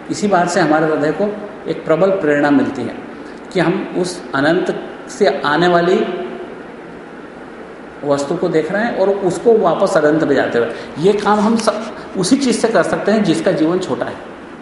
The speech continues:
हम अगर किसी बड़ी चीज़ पर ध्यान करेंगे तो उसकी अनंत यात्रा तो हमारे भी बाद में होने वाली है, तो हम उसके साथ में होकर अनंत नहीं जा सकते। अगर हमको आज जाना है और तीन दिन बाद ट्रेन है तो हमारे किसी काम की नहीं,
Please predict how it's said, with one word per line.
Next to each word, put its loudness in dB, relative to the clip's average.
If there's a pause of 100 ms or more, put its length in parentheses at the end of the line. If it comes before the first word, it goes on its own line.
(400)
हम 4
अगर 2
किसी 0
बड़ी 4
चीज़ 2
पर 2
ध्यान 2
करेंगे 2
तो 0
उसकी 2
अनंत 4
यात्रा 4
तो 2
हमारे 2
भी 6
बाद 2
में 2
होने 6
वाली 0
है, -8 (800)
तो 0
हम 2
उसके 2
साथ 0
में 2
होकर 0
अनंत 0
नहीं -2
जा -2
सकते। -12 (720)
अगर 0
हमको 2
आज 2
जाना 2
है -2
और -2
तीन 2
दिन 0
बाद 4
ट्रेन 2
है 2
तो 4
हमारे 2
किसी -2
काम -4
की -8
नहीं, -10